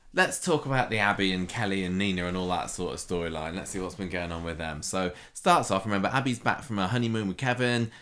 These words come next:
She gets called out to a call out on <laughs> Monday. Um, she's still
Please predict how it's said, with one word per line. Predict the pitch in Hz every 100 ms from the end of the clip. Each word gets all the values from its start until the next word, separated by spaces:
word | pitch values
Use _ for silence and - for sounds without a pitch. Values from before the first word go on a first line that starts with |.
| -
She | 104
gets | 113 -
called | - 151 123
out | 117 113 -
to | 104 95 92
a | 85 - -
call | 104 107 101
out | 104 104
on | 113 110
<laughs> |
Monday. | 120 123 127 - 107 113 110
Um, | 98 95 98 - -
she's | 143 135
still | 160 123